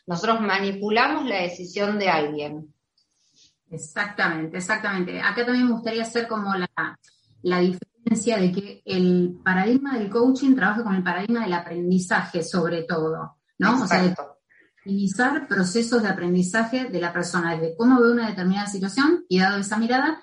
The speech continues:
Speaker 2: qué acciones se le ocurre y, por supuesto, también los impactos emocionales correspondientes. Eso tiene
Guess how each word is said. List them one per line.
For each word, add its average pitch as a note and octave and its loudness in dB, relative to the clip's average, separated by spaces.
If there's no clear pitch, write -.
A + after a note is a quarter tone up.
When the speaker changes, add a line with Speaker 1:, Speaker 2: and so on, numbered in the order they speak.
Speaker 2:
qué G#3 -4
acciones G#3+ 0
se F3+ 0
le E3 0
ocurre B3+ 4
y, F#3 4
por D#3+ -4
supuesto, F3+ -4
también F3+ 0
los F#3 -2
impactos F3+ -2
emocionales F3+ 4
correspondientes. E3 -6
Eso D4+ 0
tiene C4+ 2